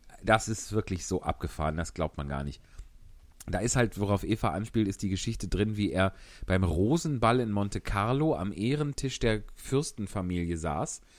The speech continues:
und aufgrund von schlechtem Koks Zitat, hat er sich, äh, hat er sich die Hose vollgeschissen in seinen weißen Anzug. Es ist wirklich, es steht da so. Und dann ist er halt den ganzen Abend, wurde er wohl ständig aufgefordert zum Tanz,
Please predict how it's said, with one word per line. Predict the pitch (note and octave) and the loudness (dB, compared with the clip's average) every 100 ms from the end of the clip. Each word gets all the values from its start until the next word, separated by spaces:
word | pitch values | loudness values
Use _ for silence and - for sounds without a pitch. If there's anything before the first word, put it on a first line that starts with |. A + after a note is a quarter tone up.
| - - - - | -20 -20 -20 -8
und | G#2+ A2+ A2 - | -2 -2 -2 -2
aufgrund | G2+ - G#2+ C#3+ | -2 0 -2 -2
von | - A2+ | -4 -4
schlechtem | - G#2+ C3+ - G#2 | 0 0 0 -4 -4
Koks | - A#2 A2+ - - - - - - - | 0 2 4 2 -4 -6 -8 -16 -18 -10
Zitat, | A2 A2+ A#2 E3 - - - - - | -6 -2 0 -2 -4 -12 -12 -12 -4
hat | C#3 | 2
er | C#3+ | 2
sich, | A#2 C3 - - | 2 -4 -6 0
äh, | A2+ A2+ A2 | 4 4 2
hat | - B2 | -2 -2
er | C3 | -2
sich | B2 - | -2 -4
die | B2+ | -2
Hose | C#3 G3 G2+ | 0 0 -2
vollgeschissen | - E2 D2+ - D#2 - C#2+ C2 | -2 -2 -2 -4 -6 -6 -10 -10
in | - F2 | -8 -4
seinen | F#2 G2 | -2 0
weißen | F#2+ G#2+ - C3 | 0 0 -2 -6
Anzug. | D3 D3 D2+ D2 | -4 -4 -6 -6
Es | - - | -6 -6
ist | - | 0
wirklich, | C#3 F3 E2+ D2 | 4 4 4 -4
es | |
steht | - C3 D#2 | 0 0 0
da | C#2+ | -4
so. | D2+ C#2+ - - - - | -6 -8 -12 -16 -18 -4
Und | G2+ | -2
dann | A#2 | 0
ist | - | 0
er | B2+ | 0
halt | B2+ | 2
den | A#2+ | 0
ganzen | A2 B2+ G3 F3+ | 2 0 0 -4
Abend, | - G#2 G#2+ D3+ G3+ | 0 0 2 0 -2
wurde | B2+ C#3+ | 2 2
er | A#2+ A#2+ | 2 0
wohl | A#2 | 0
ständig | - B2+ D#3+ G3 E3 | 0 0 0 -2 -4
aufgefordert | B2+ F3 - C3+ B2 A#2 A2+ | -2 -2 -2 -4 0 0 0
zum | A2+ G2+ | -6 -6
Tanz, | G2+ F#2 F#3 - | -4 -2 -4 -8